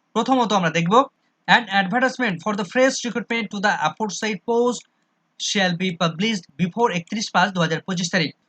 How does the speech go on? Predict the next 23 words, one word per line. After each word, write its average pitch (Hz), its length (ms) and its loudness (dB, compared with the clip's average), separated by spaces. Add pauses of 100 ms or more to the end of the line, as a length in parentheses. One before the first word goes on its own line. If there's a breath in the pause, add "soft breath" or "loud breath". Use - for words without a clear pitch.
(160)
অর্থাৎ 202 220 4
আপনাকে 196 340 2
অবশ্যই 180 460 0
একত্রিশে 190 400 -4
মে 208 140 -2
দু 185 100 -4
হাজার 180 160 -2
পঁচিশ 175 240 -6
তারিখের 196 280 -4
মধ্যে 196 260 -2 (340)
একটি 165 200 -4
ফ্রেশ 226 340 2 (120)
রিক্রুটমেন্ট 202 420 -4
প্রসেসের 185 400 -2 (380)
বিজ্ঞপ্তি 185 440 -4
দিতে 160 220 -4
হবে 156 200 2 (300)
এবং 240 180 0 (140)
এই 233 200 0
কন্ডিশন 226 460 2
রাজ্য 185 240 4
সরকার 208 280 -4
তারা 202 200 4